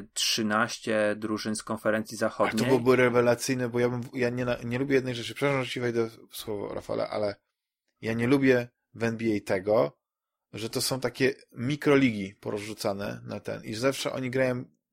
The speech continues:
Speaker 2: przeciwko kilku osobom i dopiero są właśnie te finały tych konferencji, dopiero
Speaker 1: To znaczy,
Speaker 2: e, finały
Speaker 1: to, to,
Speaker 2: finałów
Speaker 1: to
Speaker 2: i dopiero play-offy, no nie? I rzadko się zdarza, że na przykład jakaś drużyna, która jest słabsza, zagra ze słabszą z, z drugiej strony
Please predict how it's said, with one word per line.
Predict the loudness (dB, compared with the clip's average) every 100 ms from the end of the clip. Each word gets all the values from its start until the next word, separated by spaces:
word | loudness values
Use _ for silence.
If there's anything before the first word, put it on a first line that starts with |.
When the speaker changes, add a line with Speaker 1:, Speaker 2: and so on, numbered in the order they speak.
| -18
Speaker 2:
przeciwko | -14 -12 -8 -2
kilku | 2 2 6
osobom | 4 4 -2
i | -2
dopiero | 2 4 2
są | 0
właśnie | -2 -2 0
te | 0
finały | 0 -2 0 0
tych | -4
konferencji, | -6 -4 2 4 4 2 -6 -8
dopiero | -2 2 2
Speaker 1:
To | -2 _ -20 -2
znaczy, | 6 8 8
Speaker 2:
e, |
finały | 4 4 6 8
Speaker 1:
to, |
to, | 6
Speaker 2:
finałów | 8 8 8 4
Speaker 1:
to |
Speaker 2:
i | 4 2 2
dopiero | 2 4 2
play-offy, | 4 8 8 6 -2
no | -6
nie? | -4 -6 -8 -12
I | -6
rzadko | 2 2 2 -6
się | -6
zdarza, | 2 4 4
że | 0
na | -2
przykład | -2 -4
jakaś | -2 -2
drużyna, | -2 -4 0 0 -2 _ _ _
która | 4 4
jest | 6
słabsza, | 6 6 6 2 0 2 0 -6 -4
zagra | 2 8 8
ze | 6 2
słabszą | 0 2 -2 -4 -8 -20 -12
z, | -6
z | -6 -6 -8
drugiej | -4 -4
strony | -2 -2 -2 -4